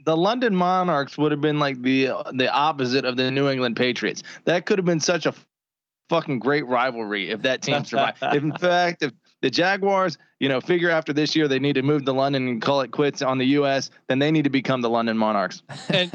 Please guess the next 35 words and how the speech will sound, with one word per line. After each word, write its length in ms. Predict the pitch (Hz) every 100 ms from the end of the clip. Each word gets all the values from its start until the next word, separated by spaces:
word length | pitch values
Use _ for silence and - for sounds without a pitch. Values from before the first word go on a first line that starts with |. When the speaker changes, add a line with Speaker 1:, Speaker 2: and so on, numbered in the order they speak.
| 202
Speaker 2:
<laughs> 80 | 196
you 120 | 208
know, 140 | 190 185
and 80 |
actually 420 | 185 190 - 165 147
good 200 | 165 143
points, 300 | 170 151 123
but 120 | 151
I 120 | 160
was 200 | 185 156
not 220 | 156 156
a 60 | 139
London 360 | 127 135 127 110
Monarchs 460 | 120 120 107 90
fan. 300 | - 107 98
I 40 | 110
mean, 60 |
you 80 | 160
gotta 140 | 175 123
be 80 |
an 60 | 117
asshole 360 | 120 113 117 101
to 40 |
be 120 | 101
a 40 | 95
fan 200 | 113 107
of 40 | 95
the 40 |
London 280 | 110 98 87
Monarchs. 520 | 101 110 95 82 78
I 100 | 139
was 160 | 156 135
more 240 | 143 127
Scottish 500 | - 147 139 131 113
Claymores, 760 | - 139 139 139 139 135 131